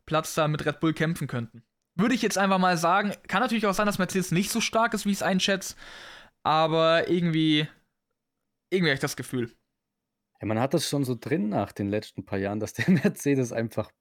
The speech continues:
Speaker 2: über-,
Speaker 1: Er muss irgendwie
Speaker 2: überstark
Speaker 1: stark
Speaker 2: wird.
Speaker 1: sein, ja, irgendwie schon.
Speaker 2: Na ja, ist aber noch gar nicht so, ja, s-, so fix.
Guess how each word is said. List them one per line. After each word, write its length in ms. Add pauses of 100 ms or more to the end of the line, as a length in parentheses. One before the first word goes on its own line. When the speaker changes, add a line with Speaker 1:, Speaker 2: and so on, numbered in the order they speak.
(120)
Speaker 2:
über-, 220
Speaker 1:
Er 60
muss 280
irgendwie 280
Speaker 2:
überstark 120
Speaker 1:
stark 240
Speaker 2:
wird. 80
Speaker 1:
sein, 220
ja, 380 (220)
irgendwie 260
schon. 240 (100)
Speaker 2:
Na 100
ja, 420 (240)
ist 120
aber 120
noch 200
gar 180
nicht 240
so, 420 (260)
ja, 400
s-, 220 (200)
so 180
fix. 400